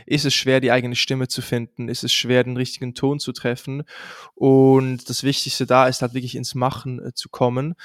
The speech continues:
Und ich glaube, viele verlieren sich in der Themenwahl oder denken dann eben, der erste Post muss direkt viral werden, versuchen von anderen zu kopieren, was sie machen.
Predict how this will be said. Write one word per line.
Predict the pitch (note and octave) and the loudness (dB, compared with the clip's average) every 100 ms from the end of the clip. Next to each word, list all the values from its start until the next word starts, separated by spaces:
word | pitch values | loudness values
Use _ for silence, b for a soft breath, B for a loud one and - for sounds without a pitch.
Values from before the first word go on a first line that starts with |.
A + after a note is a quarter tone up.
| B B B _ | B B B _
Und | B2+ B2+ B2 | -2 -2 -2
ich | A#2 | 0
glaube, | B2+ | -2
viele | A#2+ F3+ E3 | 0 0 2
verlieren | C3+ C#3 D3 | 2 0 -2
sich | - - | -4 -4
in | |
der | A#2+ | -4
Themenwahl | A#2+ - B2+ A#2+ A#2 B2 D#3 F#3+ | -4 -2 -2 -2 4 6 6 4
oder | C#3+ B2+ | 2 2
denken | B2 C3+ C3+ | 0 -6 -6
dann | A#2 | -6
eben, | C3 B2 - _ | -6 -8 -12 _
der | A#2+ | 0
erste | C3 - | 0 -2
Post | - B2+ - | -2 -2 -2
muss | C#3 - | -8 -6
direkt | C3 - | -8 -8
viral | B2+ A#2+ C3+ C#3+ | -4 2 4 4
werden, | C#3 C#3 B2+ | 2 2 -4
versuchen | B2+ C#3 C3 A#2+ | -4 -4 -6 -8
von | B2 | -6
anderen | A#2+ C3 C3 C3 | -6 -4 -4 -6
zu | B2+ | -8
kopieren, | - - C#3+ C3 | -12 -4 -2 -2
was | B2 - | -6 -4
sie | D#3 | 0
machen. | D3 C#3 - C#3+ | 2 2 -2 -6